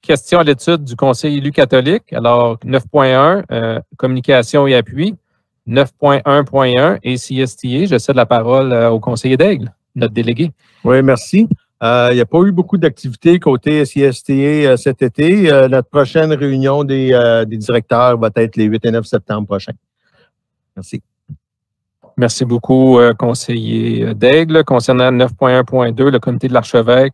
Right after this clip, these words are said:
Speaker 1: la prochaine rencontre est prévue, comme toujours, au mois de novembre.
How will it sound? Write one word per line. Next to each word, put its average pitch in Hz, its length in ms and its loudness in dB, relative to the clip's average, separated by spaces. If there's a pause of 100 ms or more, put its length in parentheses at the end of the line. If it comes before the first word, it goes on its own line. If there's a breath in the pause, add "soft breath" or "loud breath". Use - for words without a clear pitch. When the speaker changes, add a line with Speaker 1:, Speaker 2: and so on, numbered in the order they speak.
Speaker 1:
la 117 260 -4
prochaine 120 300 -4
rencontre 120 420 -2
est 117 60 -4
prévue, 113 340 -8
comme 117 140 -2
toujours, 113 260 0
au 117 100 4
mois 113 140 2
de 113 60 0
novembre. 196 800 2